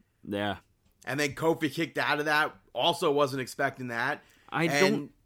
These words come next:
Speaker 1: like, that's the thing. I don't think that he should have kicked out of those
Speaker 2: I,
Speaker 1: moves. Like, the
Speaker 2: I,
Speaker 1: high
Speaker 2: man,
Speaker 1: impact
Speaker 2: you
Speaker 1: coming
Speaker 2: had
Speaker 1: from
Speaker 2: to,
Speaker 1: Ivar.
Speaker 2: you had to make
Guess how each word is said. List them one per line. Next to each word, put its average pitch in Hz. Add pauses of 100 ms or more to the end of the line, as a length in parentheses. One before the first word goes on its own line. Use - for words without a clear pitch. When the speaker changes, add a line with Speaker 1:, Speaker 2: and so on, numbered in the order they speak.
Speaker 1:
like, 151
that's 185
the 208
thing. 196
I 143
don't 175
think 190
that 180
he 160
should 160
have 165
kicked -
out 170
of 170
those 110
Speaker 2:
I, 160
Speaker 1:
moves. 196
Like, 127
the 139
Speaker 2:
I, -
Speaker 1:
high 170
Speaker 2:
man, 170
Speaker 1:
impact 170
Speaker 2:
you 143
Speaker 1:
coming 143
Speaker 2:
had 165
Speaker 1:
from 180
Speaker 2:
to, 151
Speaker 1:
Ivar. -
Speaker 2:
you -
had 147
to 156
make 151